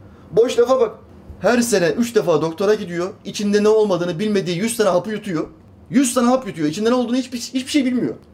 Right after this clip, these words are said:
Ama yüz tane hapı yutuyor. Şifasına da kavuşuyor. Doktorlara bir tane teşekkür etmiyor. Bunları yiyor. Bunları içiyor. Ama iş aşıya gelince kaos devam etsin.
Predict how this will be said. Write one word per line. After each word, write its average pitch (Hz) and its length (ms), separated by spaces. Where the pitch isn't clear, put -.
Ama 214 180
yüz 277 220
tane 226 120
hapı 196 200
yutuyor. 202 320
Şifasına 226 420
da 214 60
kavuşuyor. 156 480
Doktorlara 175 480
bir 170 60
tane 180 180
teşekkür 151 340
etmiyor. 120 340
Bunları 160 260
yiyor. 202 300
Bunları 165 220
içiyor. 151 380
Ama 135 200
iş - 200
aşıya 143 300
gelince 127 520
kaos 123 380
devam 131 300
etsin. 131 300